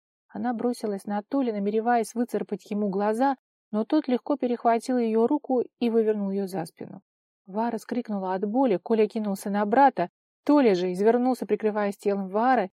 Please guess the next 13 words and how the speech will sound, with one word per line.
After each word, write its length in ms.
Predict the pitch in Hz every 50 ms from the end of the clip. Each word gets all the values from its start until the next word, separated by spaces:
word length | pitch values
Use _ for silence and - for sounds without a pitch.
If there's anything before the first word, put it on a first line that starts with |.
| _ _ _ _
и 120 | - 233 247
выбросил 480 | 294 277 240 247 240 - 240 226 233
руку 200 | 254 269 - 226
в 40 | 202
сторону 360 | - - 220 214 214 208 208
латателей. 640 | 202 202 208 202 - 180 - - - - - - - _ _ _
С 140 | - - -
его 180 | 202 208 240 254
ладони 360 | 240 226 226 254 262 247 226
сорвался 520 | - - 202 202 202 220 226 220 - 202
ослепительно 600 | 202 - - 220 208 - - 240 - 240 226 220
яркий 460 | 220 208 214 208 208 214 - - 233
луч. 360 | 214 226 254 220 175 - -